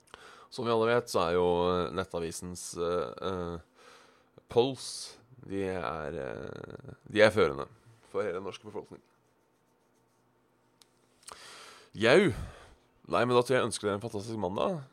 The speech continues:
Eh, de av dere som er tilbake på jobb, lykke til med det. Eh, de av dere som fortsatt har ferie,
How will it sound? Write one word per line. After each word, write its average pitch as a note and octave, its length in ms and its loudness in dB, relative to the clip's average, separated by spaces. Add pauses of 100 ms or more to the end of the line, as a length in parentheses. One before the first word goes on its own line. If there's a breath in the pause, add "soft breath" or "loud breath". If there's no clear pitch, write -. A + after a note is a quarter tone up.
(120)
Eh, A#2 320 2
de A2+ 140 0
av A2 80 6
dere A2 80 -2
som B2 100 -4
er A2+ 60 -4
tilbake A2+ 260 0
på A2+ 140 -2
jobb, D#3+ 240 -2 (420 loud breath)
lykke A2+ 240 -8
til C3 220 -2 (160)
med A#2 100 -4
det. C#3+ 140 2 (960)
Eh, G2+ 720 -8 (420)
de G2 120 -8
av G2 100 -6
dere G2 100 -10
som G2+ 140 -14 (420)
fortsatt G#2 300 -10
har G2+ 80 -10
ferie, A2+ 320 -4